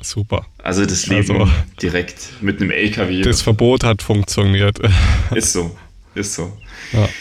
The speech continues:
Speaker 2: Also leider, also da tut's mir auch leid, äh, falls der Großvater im Himmel gerade zuhört, ähm, manchmal lohnt sich das Zuhören,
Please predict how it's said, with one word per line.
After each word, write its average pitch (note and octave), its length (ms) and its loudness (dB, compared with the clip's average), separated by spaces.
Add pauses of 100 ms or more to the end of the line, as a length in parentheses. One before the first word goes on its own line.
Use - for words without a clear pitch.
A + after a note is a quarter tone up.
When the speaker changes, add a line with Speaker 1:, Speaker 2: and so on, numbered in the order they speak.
(320)
Speaker 2:
Also A#2+ 220 2
leider, C#3 420 2
also B2+ 220 0
da A2+ 60 0
tut's D3+ 220 0
mir - 80 -2
auch A2+ 120 -2
leid, C#3 340 0
äh, A2+ 260 0
falls A2+ 280 -6
der A#2 80 -2
Großvater A2 500 -2
im F#2+ 80 -2
Himmel A2 280 -4
gerade G2+ 280 -2
zuhört, A#2 600 -4
ähm, G#2 460 0 (200)
manchmal B2 800 -2
lohnt G#2+ 540 -2
sich - 580 -6
das - 400 -4
Zuhören, C3+ 760 -6